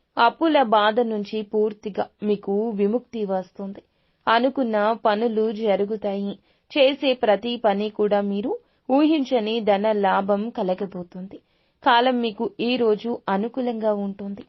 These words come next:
మీ జీవితంలో కొన్ని మార్పులు జరగబోతున్నాయి. మరి ఆ దేవుడు ఎవరో తెలిస్తే మీరు నిజంగా ఆశ్చర్యపోతారు. ఈ రాశి జాతకుల జీవితంలో ఇదంతా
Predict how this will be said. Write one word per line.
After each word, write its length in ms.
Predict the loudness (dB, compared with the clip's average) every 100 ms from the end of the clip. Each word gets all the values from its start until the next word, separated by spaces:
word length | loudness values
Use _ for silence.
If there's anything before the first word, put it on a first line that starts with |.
| -12 0
మీ 180 | 2 4
జీవితంలో 580 | 2 2 2 2 4 4
కొన్ని 380 | 2 2 2
మార్పులు 680 | 2 4 4 2 -2 -2 -2
జరగబోతున్నాయి. 1080 | 0 0 0 -2 -4 -6 -6 -8 -6 -8 -12 -10 0
మరి 260 | 0 2
ఆ 160 | 2 4
దేవుడు 400 | 4 4 2 -2
ఎవరో 460 | 2 2 2 0
తెలిస్తే 520 | 0 -2 -2 -6 -6 -2 2
మీరు 240 | 2 4 2
నిజంగా 520 | 0 -2 -4 -2 0
ఆశ్చర్యపోతారు. 1080 | 0 -2 -4 -6 -6 -8 -10 -12 -12 -14 -16 _ _ _ _ 0
ఈ 60 | 4
రాశి 380 | 4 4 0
జాతకుల 480 | 2 0 0 -2 -2
జీవితంలో 720 | 0 -2 -4 -4 -2 0 0 -2
ఇదంతా 560 | -4 -2 -2 -4 -8